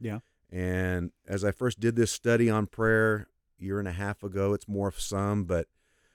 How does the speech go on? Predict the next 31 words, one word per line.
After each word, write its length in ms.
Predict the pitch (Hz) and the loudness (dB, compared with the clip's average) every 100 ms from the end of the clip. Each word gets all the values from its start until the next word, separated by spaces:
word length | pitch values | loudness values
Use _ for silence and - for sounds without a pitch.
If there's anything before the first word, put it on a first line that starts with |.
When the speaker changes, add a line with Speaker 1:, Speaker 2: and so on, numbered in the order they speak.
| _ _ | _ _
Speaker 2:
my 260 | 92 92 | -6 -4
prayer 340 | 98 - 95 92 | -6 -4 -2 0
life 400 | 90 92 92 - | 0 0 0 -2
has 120 | 82 | -10
grown 520 | 82 92 92 92 95 - | -6 -2 -2 -2 -4 -8
tremendously. 880 | 95 85 87 95 - 98 98 95 - | -6 -2 -2 -4 -6 -4 -4 -4 -8
And 120 | 87 | -6
I 40 | |
look 260 | 87 90 80 | -4 -6 -4
back 380 | 90 98 101 - | 0 0 0 -4
on 440 | 87 90 90 92 90 | -8 -4 -2 -2 -4
my 160 | 90 | -6
prayer 260 | - 98 92 | -4 -2 0
life. 240 | 90 98 | 0 -2
I've 100 | 107 | -4
always 280 | 135 190 - _ _ _ _ _ _ | -2 -2 -2 _ _ _ _ _ _
been 140 | 101 | -6
a 20 | 92 | -4
man 220 | 95 95 | -4 -4
who 80 | 92 | -4
prayed, 480 | - 113 131 87 - _ _ _ _ - | -2 0 0 -2 -8 _ _ _ _ 0
but 100 | 110 | 4
I 40 | |
look 180 | 120 110 | 4 6
back 240 | 135 143 | 6 6
and 80 | 127 | 4
I 20 | |
think, 400 | 110 113 107 - - - _ _ _ _ _ - | 0 0 0 -2 -14 -20 _ _ _ _ _ -12
"Man, 320 | 101 71 64 _ _ _ _ _ _ _ _ _ _ _ _ _ _ | -10 -12 -16 _ _ _ _ _ _ _ _ _ _ _ _ _ _
prayer 160 | - 123 | -16 -14
life 280 | 104 87 | -10 -10